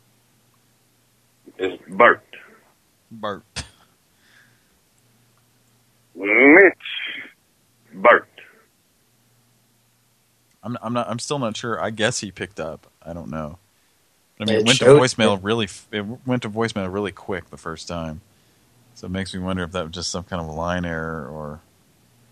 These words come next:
Speaker 2: I mean, I don't know.
Speaker 1: That's spoofing?
Speaker 2: I guess
Speaker 3: I think
Speaker 2: so.
Speaker 3: he was sitting there.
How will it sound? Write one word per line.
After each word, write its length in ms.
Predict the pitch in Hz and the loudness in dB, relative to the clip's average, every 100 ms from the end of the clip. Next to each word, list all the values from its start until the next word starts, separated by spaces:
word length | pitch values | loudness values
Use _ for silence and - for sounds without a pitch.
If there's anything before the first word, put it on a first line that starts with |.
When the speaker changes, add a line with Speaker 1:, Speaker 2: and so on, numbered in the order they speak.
| _ - | _ -12
Speaker 2:
I 40 | |
mean, 380 | 85 82 80 80 - _ _ _ _ _ _ _ _ _ _ _ _ _ _ - | -8 -8 -8 -10 -14 _ _ _ _ _ _ _ _ _ _ _ _ _ _ -12
I 80 | 78 | -8
don't 180 | 85 82 | -8 0
know. 80 | 82 | 6
Speaker 1:
That's 220 | 120 - - - | 6 4 -16 -14
spoofing? 680 | - 175 214 - 208 - - - _ _ _ _ _ _ _ _ - | 4 6 6 4 2 -2 -18 -20 _ _ _ _ _ _ _ _ -20
Speaker 2:
I 60 | 80 | -10
guess 220 | 85 117 | -2 2
Speaker 3:
I 40 | |
think 120 | 135 | 4
Speaker 2:
so. 40 | 127 | 2
Speaker 3:
he 40 | 120 | 2
was 220 | 110 - | 2 6
sitting 280 | 117 113 110 | 6 8 8
there. 320 | 113 113 110 | 8 6 2